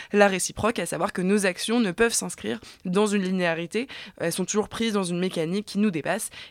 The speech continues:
Et ça, c'est très intéressant au cinéma, euh, surtout pour la narration d'un thriller. Et donc, Seuls les bêtes se présentait comme un thriller. Autant dire que tous les éléments étaient là pour me séduire. Et pourtant, j'ai été un peu déçue. Et pourquoi ? Bah parce que justement, dans un thriller,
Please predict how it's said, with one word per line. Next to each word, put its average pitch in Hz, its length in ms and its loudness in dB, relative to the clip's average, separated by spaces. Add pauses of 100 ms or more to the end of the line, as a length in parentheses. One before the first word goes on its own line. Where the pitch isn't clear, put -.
Et 165 40 -8
ça, 185 140 -2
c'est 175 120 -2
très 220 240 0
intéressant 175 520 -2
au 165 40 -4
cinéma, 170 440 -2 (320)
euh, 156 120 0
surtout 170 280 -4
pour 202 120 -2
la 151 120 0
narration 147 320 -2
d'un 202 120 -2
thriller. 170 480 -2
Et 160 220 0
donc, 160 220 -6
Seuls 151 180 -4
les 147 100 0
bêtes 202 200 2
se 175 60 -4
présentait 175 360 -2
comme 190 160 -2
un 175 60 -4
thriller. 165 360 -2
Autant 180 220 -4
dire 254 220 0
que 254 120 -4 (300)
tous 277 140 0
les 233 200 4
éléments 202 280 4
étaient 190 180 0
là 170 160 4
pour 214 220 0
me 214 160 6
séduire. 202 480 0 (340)
Et 220 80 0
pourtant, 190 320 -4
j'ai 202 140 -2
été 233 260 -4
un 165 160 -4
peu 214 200 -4
déçue. 175 440 -2 (360)
Et - 60 -8
pourquoi ? 240 380 -2 (800)
Bah 202 100 0
parce 175 160 0
que - 80 -4
justement, 202 380 -2
dans 196 180 -2
un 165 80 -6
thriller, - 400 -2